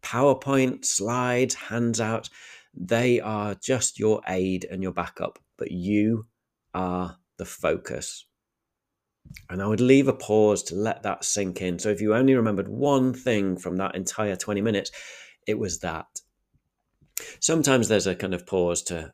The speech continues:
relax, to let the joke land, the punchline land, the story finish, let the audience kind of, "Ah, that was nice. I've had a little pause to kind of take that in," and we're going off onto the next top-,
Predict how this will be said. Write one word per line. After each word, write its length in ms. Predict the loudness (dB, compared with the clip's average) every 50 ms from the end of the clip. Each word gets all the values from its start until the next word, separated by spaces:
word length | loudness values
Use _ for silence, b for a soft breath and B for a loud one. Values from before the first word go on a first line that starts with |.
| _ -2
relax, 420 | -2 -2 -2 -2 -6 -8 -8 -4
to 120 | -2 0 2
let 240 | 2 2 0 0 0
the 240 | 0 0 0 -2 B B B B B -2
joke 400 | 2 4 6 6 6 4 4 2
land, 380 | 2 4 4 4 4 2 2 0
the 40 |
punchline 600 | -2 -2 0 0 0 0 0 0 2 2 2 2 2
land, 400 | 2 2 0 0 0 -2 -2 -4
the 60 | -4
story 460 | -6 -2 2 4 4 6 8 6 6
finish, 400 | 4 2 0 0 0 0 -2 -4 B B B B B B -6
let 160 | -4 -2 0
the 120 | 2 2
audience 400 | 4 4 4 2 2 0 -2 -4
kind 160 | -6 -6 -8
of, 120 | -8 -8 -8 -10
"Ah, 320 | -10 -10 -10 -10 -12 -14 -18 -20
that 100 | -20 -18
was 140 | -18 -12 -10
nice. 440 | -6 -4 -4 -4 -4 -6 -8 -12 -14 _ -10
I've 140 | -10 -8
had 160 | -4 -4 -2 0
a 60 | 2
little 180 | 2 2 2
pause 380 | 0 0 2 2 4 4 2 -2
to 100 | -6 -10
kind 220 | -8 -6 -4 -4
of 80 | -4 -4
take 240 | -4 -4 -4 -4 -4
that 100 | -4 -2
in," 160 | -2 -2 0
and 100 | 0 0
we're 120 | -2 0
going 240 | 0 0 0 0 0
off 120 | -2 -4 -4
onto 200 | -6 -6 -4 -4
the 80 | -4
next 240 | -4 -4 -8 -12 -12
top-, 260 | -10 -10 -10 -10 _